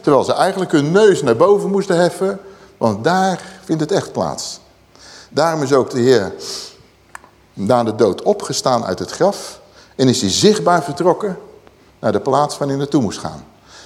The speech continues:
En toen hij aangekomen was, wat heeft hij toen ook weer gedaan? Op de vijftigste dag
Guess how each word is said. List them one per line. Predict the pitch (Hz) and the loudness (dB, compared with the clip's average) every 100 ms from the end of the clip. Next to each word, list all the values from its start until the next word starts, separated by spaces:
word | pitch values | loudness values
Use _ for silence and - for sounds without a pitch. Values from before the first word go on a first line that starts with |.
| - | -4
En | 123 | 2
toen | 139 | 4
hij | 113 | 4
aangekomen | 117 202 196 143 135 147 113 95 | 2 0 0 -4 4 4 4 2
was, | 110 214 240 - - - - _ _ _ _ | 2 2 0 -6 -8 -14 -20 _ _ _ _
wat | - 135 | -2 0
heeft | 147 143 | 0 -2
hij | 143 | -2
toen | 151 | -2
ook | 151 | 2
weer | 156 | 2
gedaan? | 147 151 196 196 - - - _ _ _ _ _ _ _ _ | 2 0 -2 -4 -14 -20 -20 _ _ _ _ _ _ _ _
Op | - 113 | -4 -4
de | 101 | -2
vijftigste | 156 165 160 156 - | 0 0 0 -6 -4
dag | 135 135 - | 0 0 -2